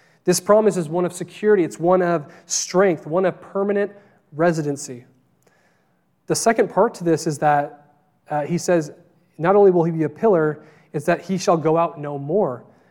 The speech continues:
Remember, we said every time an earthquake would hit, they would scatter. They would run away from the area because it was crumbling down upon them.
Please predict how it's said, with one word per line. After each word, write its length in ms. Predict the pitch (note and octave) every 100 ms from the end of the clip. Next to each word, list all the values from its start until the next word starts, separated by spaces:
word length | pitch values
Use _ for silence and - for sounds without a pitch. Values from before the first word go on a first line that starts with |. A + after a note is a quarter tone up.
| _
Remember, 340 | E3 G3 G#3
we 120 | F#3 F3
said 180 | F#3+
every 220 | E3 F3+ G#3+
time 180 | G3
an 80 | E3+
earthquake 380 | D#3+ F3+ F3+ -
would 80 | D3+
hit, 360 | F#3+ D3+ D3 _ _ _ _
they 100 | C3
would 140 | C#3 C#3+
scatter. 420 | - G3+ G3+ D3
They 100 | C#3
would 260 | C3+ D3 C3+
run 140 | D3+
away 380 | E3+ F3+ E3+ D#3+
from 200 | - D3
the 120 | D3
area 260 | E3+ F3 D3+
because 240 | - C#3
it 20 |
was 140 | C#3+ -
crumbling 420 | - D#3 D#3+ D3+
down 200 | E3 E3+
upon 320 | - G3+ E3+
them. 180 | B2